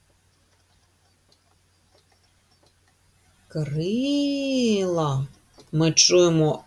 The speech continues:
и наголошеним. Тому одне крило. Слово крило ми пишемо букву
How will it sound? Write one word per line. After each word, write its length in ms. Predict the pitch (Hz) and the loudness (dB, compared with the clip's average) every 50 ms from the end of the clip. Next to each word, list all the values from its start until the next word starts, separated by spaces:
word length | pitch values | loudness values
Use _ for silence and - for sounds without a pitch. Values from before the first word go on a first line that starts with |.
| - | -8
и 540 | 170 165 175 190 220 240 247 226 160 123 - - _ _ _ _ _ _ _ _ _ _ _ - - _ _ _ _ _ _ - | -4 0 2 4 4 6 6 4 4 2 0 -12 _ _ _ _ _ _ _ _ _ _ _ -20 -20 _ _ _ _ _ _ -10
наголошеним. 1120 | 151 147 156 156 143 170 180 185 185 202 202 190 165 - - - 151 143 139 127 110 151 - _ _ _ _ _ - - - _ _ _ | -6 -4 -2 -2 0 2 2 2 4 4 4 4 4 2 0 0 -2 -2 -2 -4 -6 -10 -14 _ _ _ _ _ -20 -20 -20 _ _ _
Тому 520 | - 180 175 180 190 190 185 170 147 135 - _ _ _ _ _ - | 2 4 4 4 4 4 4 4 2 0 -2 _ _ _ _ _ -2
одне 720 | 160 156 151 135 143 147 143 147 151 156 175 220 277 311 311 - _ _ _ - | 0 0 0 0 -2 -4 -2 0 0 0 2 0 0 -2 -6 -10 _ _ _ -14
крило. 920 | - 175 156 165 180 220 277 311 294 254 226 220 214 214 208 208 208 214 214 _ _ _ _ - - _ _ _ | -8 -4 0 2 2 2 2 2 2 2 2 4 2 0 -2 -4 -8 -10 -12 _ _ _ _ -20 -20 _ _ _
Слово 640 | - - - - 170 175 180 175 170 151 143 135 | -12 -10 -8 -4 2 4 4 6 4 4 0 -4
крило 960 | 131 - - 143 139 139 135 131 131 135 135 143 156 180 214 262 302 330 339 | -6 -6 -10 -8 -6 -4 -4 -4 -4 -4 -4 -2 0 2 4 4 4 4 2
ми 280 | 339 254 170 143 135 143 _ - | 0 -2 -2 -4 -6 -8 _ -14
пишемо 1040 | 147 147 151 160 180 202 233 262 294 285 - - - 311 311 311 320 330 330 330 330 _ _ _ _ - | -12 -10 -8 -6 -4 -4 -4 -4 -4 -2 -4 -2 -2 -4 -4 -2 -2 -2 -2 -2 -6 _ _ _ _ -14
букву 1000 | 151 143 139 143 143 147 156 170 185 208 214 - - 226 226 240 254 262 269 | -12 -10 -8 -8 -6 -6 -4 -4 -4 -6 -8 -10 -12 -10 -6 -6 -6 -6 -8